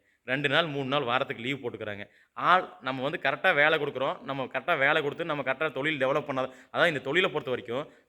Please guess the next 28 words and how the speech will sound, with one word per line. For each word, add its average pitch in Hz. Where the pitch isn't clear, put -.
டர்ன் 147
ஓவர் 202
பண்ணாதான், 139
வால்யூமாவது 175
போனாதான் 165
நமக்கு 156
வந்து 151
ஒரு 143
லாபம் 147
கிடைக்குங்க. 117
லாபம் 139
இல்லைங்க, 131
சம்பளமாவது 156
கிடைக்குங்க. 110
லாபங்கிறது 175
முதல் 160
கெ-, 135
கிடைக்குதானே 170
தெரியாதுங்க. 156
ஏன்னு 156
கேட்டிங்கன்னா, 143
நம்ம 135
செய்யற 170
வேலைக்கு 151
முதல் 143
சம்பளம் 139
எடுக்க 135
முடியுமா? 107